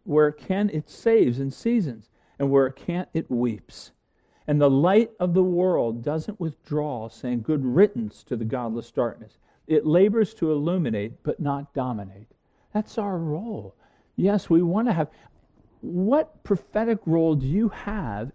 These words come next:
in the lives of people around you? I mean, you've just come out of Christmas, this season that we,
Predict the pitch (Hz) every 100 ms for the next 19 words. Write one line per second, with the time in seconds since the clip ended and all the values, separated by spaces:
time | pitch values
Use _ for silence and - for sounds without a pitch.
0 | 165 160 147 139 165 220 156 127 135 -
1 | 143 - 135 135 151 175 202 254 113 95
2 | _ _ _ _ _ _ _ _ _ _
3 | _ _ _ _ _ 180 202 180 _ -
4 | 175 156 247 254 - 220 214 196 170 -
5 | 190 175 - 101 131 - _ _ _ _
6 | 139 170 - - 214 233 160 143 139 160
7 | 151